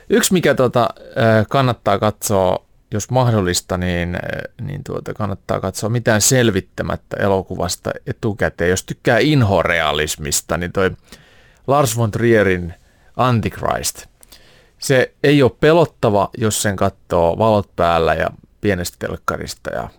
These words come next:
paskoilla äänillä. Jos sen katsoo joko kuulokkeella tai hyvillä äänillä ja sitten, tuota,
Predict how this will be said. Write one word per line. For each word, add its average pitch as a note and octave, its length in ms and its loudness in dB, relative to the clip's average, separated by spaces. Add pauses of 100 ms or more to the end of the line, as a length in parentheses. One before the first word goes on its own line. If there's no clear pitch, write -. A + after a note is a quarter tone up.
paskoilla G2 520 -2
äänillä. D2+ 500 -4 (520)
Jos E3+ 120 0
sen E3+ 100 2
katsoo C3 600 2 (640)
joko B2+ 240 -2
kuulokkeella A2 680 4
tai F#2 220 2
hyvillä A2 480 2
äänillä G2+ 480 2
ja F2+ 160 4
sitten, F#2 360 -8
tuota, E2 400 -4